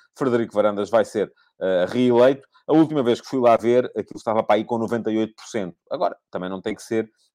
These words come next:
ah, indicativo, ah, do que é o universo, ah, sportinguista, porque, enfim, ali na, nas minhas sondagens toda a gente vota. No Sporting só votam os sócios e depois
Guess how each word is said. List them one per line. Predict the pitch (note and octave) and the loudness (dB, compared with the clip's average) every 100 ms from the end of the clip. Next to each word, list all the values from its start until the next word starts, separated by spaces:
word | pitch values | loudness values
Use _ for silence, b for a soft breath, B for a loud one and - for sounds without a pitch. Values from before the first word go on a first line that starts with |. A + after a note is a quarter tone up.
| B2 | 0
ah, | A2+ G#2 G2+ G2 | 2 2 2 2
indicativo, | A#2 B2+ B2+ B2+ A#2+ - A2+ A#2+ A#2+ B2+ b b - | 0 0 0 0 -2 -2 -2 -2 -2 -8 b b -4
ah, | A#2+ | -2
do | A#2+ B2+ | -2 0
que | D3 | 4
é | |
o | C#3+ | 4
universo, | D3+ D3 C3+ D3+ - - D#3+ C#3 | 4 2 4 4 2 -4 -2 2
ah, | E3 | 0
sportinguista, | D#3 - F3+ A3+ B3 C4 - G#2+ E2+ | 0 2 2 2 2 2 2 -2 -2
porque, | F#2+ F2+ A#2 C3 C#3 | -8 -10 -6 -4 -4
enfim, | A#2 C#3+ | -6 -2
ali | A2+ A2+ B2 - | -2 -2 -4 -6
na, | A2 A#2 | -4 -4
nas | A2+ B2 C3 | -2 -2 -2
minhas | F3 E3+ | -2 -2
sondagens | - F3 F#3 F3+ D#3+ - b _ | 0 4 6 4 -2 -6 b _
toda | F#3 D#3+ | 4 4
a | |
gente | C3 D#3 G#2+ | 4 2 0
vota. | G#2 E2+ F#2+ | -2 -2 -4
No | A2+ | -10
Sporting | - A2 G#2 A#2+ | 0 0 0 -2
só | - | -2
votam | A2 A2+ C3 | 0 0 -2
os | B2 | 0
sócios | C3 B2+ C#3+ - _ - | 2 0 -2 -20 _ -10
e | D#3 | -10
depois | - C3+ C3+ | -2 -2 -2